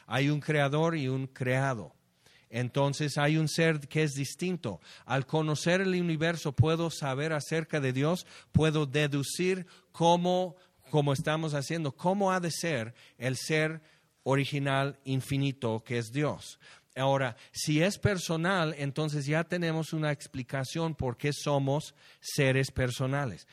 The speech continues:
Si es un ser, eh, impersonal, todavía quedamos sin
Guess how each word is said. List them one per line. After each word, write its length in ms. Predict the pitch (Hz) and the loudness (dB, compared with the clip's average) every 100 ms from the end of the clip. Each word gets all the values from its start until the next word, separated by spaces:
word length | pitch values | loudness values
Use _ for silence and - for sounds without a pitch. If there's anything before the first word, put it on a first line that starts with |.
| - - | -20 -20
Si 300 | - - 147 | -12 -2 2
es 220 | 156 165 - | 2 0 0
un 160 | 175 | -2
ser, 540 | 156 - 151 151 147 - - - | -2 0 2 2 -2 -12 -20 -16
eh, 260 | - 120 123 | -4 -2 -2
impersonal, 960 | 202 220 220 170 139 147 120 110 117 160 - _ | -2 -4 0 -2 0 -4 -2 -2 -4 -6 -14 _
todavía 420 | 139 143 147 143 | -2 2 2 0
quedamos 1000 | 143 139 117 120 117 117 143 - - - _ _ _ | 0 -2 0 2 0 -2 -4 -8 -14 -20 _ _ _
sin 580 | - - 123 123 120 123 | -16 -6 -2 2 0 -2